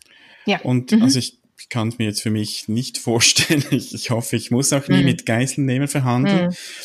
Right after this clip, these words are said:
Speaker 2: Aber
Speaker 1: Mhm.
Speaker 2: da wirklich eine, eine Bindung, oder vielleicht könnte man sagen, eine Verbindung herstellen, so
Speaker 1: Ja,
Speaker 2: auf, auf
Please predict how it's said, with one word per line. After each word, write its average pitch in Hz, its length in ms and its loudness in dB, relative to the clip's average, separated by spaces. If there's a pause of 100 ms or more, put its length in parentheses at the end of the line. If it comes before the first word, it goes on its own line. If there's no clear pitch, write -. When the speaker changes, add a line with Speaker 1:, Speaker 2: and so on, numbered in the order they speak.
(260)
Speaker 2:
Aber 139 180 2
Speaker 1:
Mhm. 170 40 0
Speaker 2:
da 127 160 2
wirklich 151 400 -2
eine, 135 340 2
eine 127 200 2
Bindung, 139 320 0
oder 143 100 0
vielleicht 147 500 0
könnte 135 220 0
man 127 100 0
sagen, 127 200 0
eine 117 180 0
Verbindung 135 800 0
herstellen, 117 840 0 (840)
so 247 280 2
Speaker 1:
Ja, 214 220 4
Speaker 2:
auf, 214 260 2
auf 214 140 2